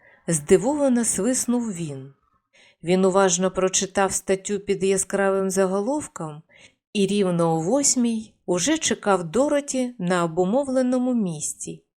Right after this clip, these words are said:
Дівчина, ледве переводячи дух, підбігла до нього, бліда, але, як завжди, чарівна.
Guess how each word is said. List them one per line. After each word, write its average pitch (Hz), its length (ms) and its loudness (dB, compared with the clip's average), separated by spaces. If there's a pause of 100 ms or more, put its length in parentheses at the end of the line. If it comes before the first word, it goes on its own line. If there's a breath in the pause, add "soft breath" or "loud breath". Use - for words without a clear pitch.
(680)
Дівчина, 190 600 0
ледве 214 360 2
переводячи 202 840 2
дух, 254 360 -4 (320 loud breath)
підбігла 247 640 2
до 226 140 2
нього, 226 400 4
бліда, 190 580 2 (420 soft breath)
але, 185 260 6
як 185 220 4
завжди, 240 520 0
чарівна. 214 800 -2